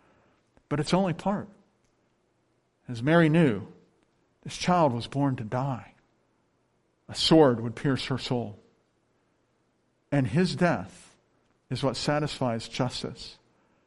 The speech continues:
and brings us peace with God. That's where you find peace, in Christ's sacrifice for you. And you find peace in his triumph. Turn over to Isaiah eleven.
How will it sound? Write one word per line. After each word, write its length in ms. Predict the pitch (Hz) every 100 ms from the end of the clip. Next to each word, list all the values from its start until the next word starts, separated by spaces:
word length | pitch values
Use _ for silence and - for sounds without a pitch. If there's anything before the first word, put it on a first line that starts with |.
| _ _ -
and 100 | 120
brings 240 | 135 123
us 140 | 123 -
peace 280 | - 131 -
with 160 | 117
God. 300 | 120 117 120 120 _ _ _ _ _ _ _ _ _ _ _ _ -
That's 240 | 190 -
where 100 | 170
you 60 | 143
find 280 | 151 131
peace, 500 | - 202 117 - - - _ _ _ _ _ _ _ -
in 100 | 156
Christ's 300 | 160 135 -
sacrifice 560 | 156 - 131 117 117
for 200 | - 113
you. 160 | 127 139 - _ _ _ _ _ _ _ _ _ -
And 200 | 196 311
you 80 | 330
find 360 | - 165 151
peace 480 | - 131 139 - - - _ _ _ _ -
in 120 | 165
his 160 | 170 170
triumph. 640 | - 208 160 110 - - _ _ _ _ _ _ - _
Turn 200 | - 320
over 140 | 330 233
to 220 | 180 170 - -
Isaiah 460 | 160 135 180 190 170
eleven. 560 | 143 131 127 117 101